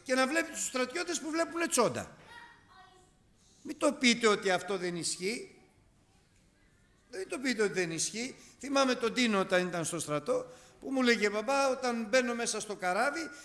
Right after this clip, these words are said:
ανοίγουν την τηλεόραση και τι βλέπουνε; Και τι κάνεις, παιδί μου, εσύ;" Μου λέει, "Τρέχω και φεύγω".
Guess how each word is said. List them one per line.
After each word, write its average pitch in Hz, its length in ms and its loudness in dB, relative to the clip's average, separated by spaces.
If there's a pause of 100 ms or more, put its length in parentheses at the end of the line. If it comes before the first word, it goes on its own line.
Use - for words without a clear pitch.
(140)
ανοίγουν 254 560 2
την 208 120 -8
τηλεόραση 254 480 0
και 320 100 -4
τι 339 120 -6
βλέπουνε; 285 420 0
Και 220 100 -2
τι 302 100 -8
κάνεις, 359 300 0
παιδί 214 240 2
μου, 196 120 0
εσύ;" 240 360 -2 (440)
Μου 294 60 -6
λέει, 320 80 -2
"Τρέχω 349 460 6
και 294 140 -2
φεύγω". 269 440 -2